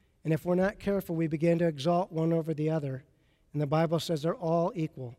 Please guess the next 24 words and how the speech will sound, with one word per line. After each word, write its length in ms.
all 260
valued, 580
all 280
to 120
be 100
used 560
in 100
the 80
body 340
to 80
keep 300
it 120
strong 580
and 160
healthy. 500
Just 200
like 180
our 100
immune 340
system, 380
just 180
like 180
our 100
muscles. 640